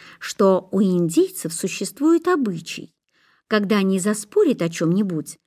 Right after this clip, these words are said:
просить первого встречного рассудить их. Вот пастух и Тольяри и ухватились,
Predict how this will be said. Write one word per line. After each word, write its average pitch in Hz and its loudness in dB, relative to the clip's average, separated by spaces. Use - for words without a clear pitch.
просить 240 2
первого 185 2
встречного 226 -2
рассудить 277 2
их. - -16
Вот 175 -4
пастух 165 -2
и 165 -2
Тольяри 247 0
и 202 0
ухватились, 269 2